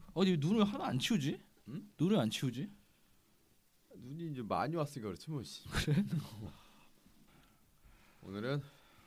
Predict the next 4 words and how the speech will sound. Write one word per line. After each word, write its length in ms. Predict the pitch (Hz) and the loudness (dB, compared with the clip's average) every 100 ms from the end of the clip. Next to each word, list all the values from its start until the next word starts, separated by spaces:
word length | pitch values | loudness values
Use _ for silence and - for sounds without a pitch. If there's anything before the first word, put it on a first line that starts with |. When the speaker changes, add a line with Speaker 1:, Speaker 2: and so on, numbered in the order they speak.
| - 160 | -12 -12
Speaker 2:
며칠이야? 340 | - - - - - _ _ _ _ _ _ _ _ _ - - - - 123 | -12 -12 -12 -12 -18 _ _ _ _ _ _ _ _ _ -20 -20 -20 -18 -8
일월 220 | 131 110 | -4 -2
이십 240 | 110 110 104 | -2 -4 -2
일. 200 | 85 | -2